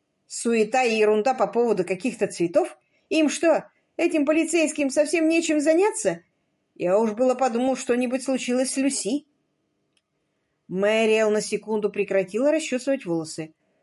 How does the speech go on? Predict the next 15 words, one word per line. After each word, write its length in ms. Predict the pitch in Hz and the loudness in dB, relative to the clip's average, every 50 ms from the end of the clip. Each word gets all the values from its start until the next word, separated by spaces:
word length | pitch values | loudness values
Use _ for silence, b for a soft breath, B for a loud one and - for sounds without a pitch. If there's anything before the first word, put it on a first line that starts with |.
| _ | _
"Что-то 400 | _ - - - - 190 180 - | _ -18 -10 -4 -2 -2 0 0
не 160 | 185 185 180 | 0 0 -2
так, 280 | 175 - 160 151 156 - | -2 -2 -2 -4 -2 -4
капитан?" 440 | - 233 233 370 381 381 427 427 427 427 - _ _ _ _ _ _ _ _ _ _ _ | -6 -2 0 0 0 2 0 -2 -2 -4 -8 _ _ _ _ _ _ _ _ _ _ _
"Нет-нет, 520 | 254 311 302 - 220 208 196 185 180 185 | 0 0 0 2 2 2 2 0 2 2
э, 220 | 196 196 190 190 180 | 4 4 4 4 2
всё 460 | 175 - - 277 254 226 185 175 175 | 0 0 0 2 4 4 4 4 2
в 120 | 175 - | -2 -2
порядке". 560 | - 233 202 - 147 131 - - - 135 - - _ _ _ _ _ b b b b b b b b b b b _ | -2 0 2 2 0 -2 -6 -10 -12 -14 -14 -14 _ _ _ _ _ b b b b b b b b b b b _
Он 260 | - 285 302 320 311 | 2 4 4 4 4
повернулся, 580 | - 320 320 311 330 320 339 349 339 339 339 311 | 4 4 4 4 4 4 4 2 2 2 0 -2
чтобы 300 | - - 311 277 311 311 | 0 0 0 2 2 4
вернуться 420 | 302 311 311 330 320 311 - 320 | 4 4 4 2 0 0 -2 -6
к 60 | 302 - | -6 -4
себе. 480 | - 330 320 240 220 175 139 120 - | -2 -2 -2 0 2 0 0 0 -4